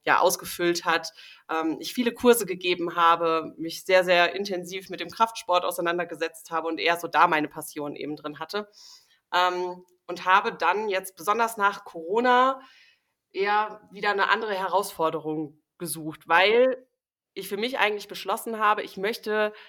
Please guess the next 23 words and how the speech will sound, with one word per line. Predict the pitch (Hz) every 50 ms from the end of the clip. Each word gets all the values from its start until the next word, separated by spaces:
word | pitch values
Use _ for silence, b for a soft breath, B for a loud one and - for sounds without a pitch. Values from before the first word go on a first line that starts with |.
| B B
jetzt | 170 185 175 - - _
beim | - 180 180 180
Kraftsport | - 226 247 247 - - - - - 208 214 285 320 -
nicht | 190 196 240 233 - -
irgendwie | - 208 202 196 196 -
auf | - -
die | - 180 165
Bühne | 147 214 233 269 262 247 240 226 -
oder | 202 190 185
das | 190 185 -
Ganze | 196 185 185 - 180 156
wettkampfmäßig | 160 151 - - 156 147 - - 143 131 139 - 127 - 123
machen. | 104 - - 131
Dafür | 156 165 - - 180 175 180
habe | 180 190 196
ich | 190 - -
einfach | 180 180 180 156 -
keine | - - - 160 156 151 151 147
Passion, | - 165 156 - - 190 185 185 190 180
keine | - - 165 175 160 -
Ambition. | - 190 190 202 190 - - - - 175 180 185 180 185 185 180 B B B B B B B B -
Ähm, | 180 180 180 180 180 180 190 190 185 - _ -
ich | - - - -